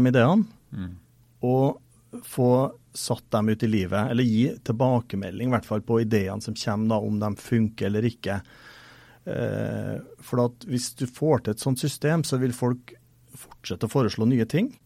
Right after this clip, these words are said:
Speaker 1: og så vil du på en måte få en, eh, en prosess der du kan fange opp noe som er realistisk å gjøre, andre ting er ikke realistisk, av økonomiske grunner for eksempel.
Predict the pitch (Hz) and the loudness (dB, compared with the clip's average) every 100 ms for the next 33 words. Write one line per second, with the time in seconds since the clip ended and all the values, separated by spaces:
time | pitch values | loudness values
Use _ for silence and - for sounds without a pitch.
0 | _ 147 175 160 104 101 120 135 113 - | _ -4 0 2 2 2 2 0 -2 -6
1 | - 113 117 123 113 110 113 110 107 110 | -4 -2 0 0 2 2 2 0 0 -2
2 | 113 113 127 - 127 - - 120 110 117 | -6 -8 -10 -10 -10 -10 -4 -4 -2 -4
3 | 110 127 123 - 123 113 110 120 120 - | -2 -2 -2 0 2 2 0 -2 -2 -2
4 | 131 117 90 - 123 - _ - 104 117 | 0 0 0 0 0 0 _ 0 2 2
5 | - 117 117 110 110 113 98 95 - 95 | 2 2 2 0 2 4 2 0 -4 0
6 | 110 123 139 143 110 92 107 104 - - | 2 4 4 4 2 0 -2 -4 -4 -2
7 | 107 113 107 - 131 139 - 98 - 92 | 0 2 2 0 0 0 0 -4 -4 -4
8 | 92 101 - 104 110 101 87 104 - 101 | -4 -6 -6 -2 0 0 -2 -6 -6 -4
9 | 98 | -6